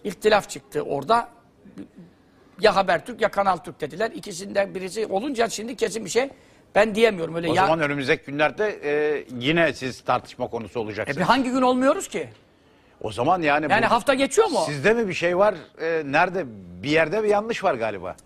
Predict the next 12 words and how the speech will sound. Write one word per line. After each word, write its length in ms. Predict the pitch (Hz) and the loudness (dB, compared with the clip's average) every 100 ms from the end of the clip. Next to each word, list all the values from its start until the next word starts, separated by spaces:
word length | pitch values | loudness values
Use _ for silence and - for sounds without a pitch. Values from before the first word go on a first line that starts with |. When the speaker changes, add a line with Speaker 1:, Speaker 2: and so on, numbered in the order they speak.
| _ _ _ _ - | _ _ _ _ -6
Speaker 1:
Yok, 380 | 160 196 233 165 | 4 4 4 0
belki 240 | 185 190 | -2 -2
de 120 | 196 | -4
bir 60 | 190 | -2
yerde 280 | 190 214 196 | -2 -2 -2
doğruluk 400 | 202 220 240 185 | -4 -4 -6 -4
var 100 | 160 | -2
çok. 280 | 147 135 - _ _ _ _ _ _ _ _ _ _ _ _ - - - - | -4 -8 -20 _ _ _ _ _ _ _ _ _ _ _ _ -20 -20 -10 0
Yani 200 | 196 208 | 0 0
sizce 260 | 240 247 | 0 -2
kiminle 320 | - 240 302 | 0 0 4
uğraşırlar? 520 | 233 196 - 175 220 | 4 2 0 -2 -2